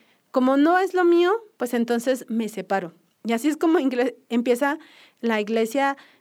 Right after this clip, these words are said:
este, los grupos protestantes a generarse. Se empiezan a separar porque no es lo mismo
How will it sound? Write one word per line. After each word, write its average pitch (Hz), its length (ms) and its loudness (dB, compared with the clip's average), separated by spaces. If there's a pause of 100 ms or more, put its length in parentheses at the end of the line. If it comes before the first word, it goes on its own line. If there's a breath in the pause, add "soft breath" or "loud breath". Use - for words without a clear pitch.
(100)
este, 208 340 -6
los 208 200 0
grupos 254 440 -2 (100)
protestantes 208 680 -4
a 233 60 -6
generarse. 180 800 -6
Se - 160 -10
empiezan 240 400 0
a 311 100 0
separar 220 460 -4
porque 233 280 -2
no 247 200 0
es 262 120 -2
lo 311 100 2
mismo 294 500 0